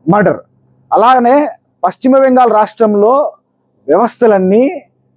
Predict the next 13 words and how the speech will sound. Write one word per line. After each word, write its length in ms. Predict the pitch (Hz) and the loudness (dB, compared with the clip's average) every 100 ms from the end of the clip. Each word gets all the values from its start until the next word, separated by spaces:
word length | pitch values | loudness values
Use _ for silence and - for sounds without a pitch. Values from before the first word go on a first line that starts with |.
| _ | _
కుప్పకూలి-, 440 | 262 302 247 214 175 | -4 -2 0 0 0
కూలిపోయాయి. 420 | 226 202 135 107 _ _ _ _ _ _ _ | 0 0 -2 -4 _ _ _ _ _ _ _
ఎందుకంటే 680 | 170 247 247 220 214 269 285 - _ _ _ _ _ _ _ _ _ _ _ _ _ _ - | -2 2 2 0 0 0 -2 -6 _ _ _ _ _ _ _ _ _ _ _ _ _ _ -10
అత్యాచారం, 720 | - 254 190 226 208 208 196 | -2 0 0 0 0 0 -2
హత్య 180 | 175 247 | -4 -2
జరిగిన 260 | 214 196 185 | 0 0 0
తర్వాత 380 | 175 156 151 175 | 0 0 0 0
మొదట 420 | 185 160 190 220 | -2 0 0 0
వచ్చిన 220 | 180 202 | -2 -2
సమాచారం 540 | 175 170 202 196 190 | -2 0 0 2 0
ఏంటంటే 240 | 185 185 185 | 0 -2 -2
ప్రభుత్వం 440 | 196 196 170 196 | -2 -2 0 -2
నుంచి 380 | 190 180 247 349 | -2 -2 -2 -4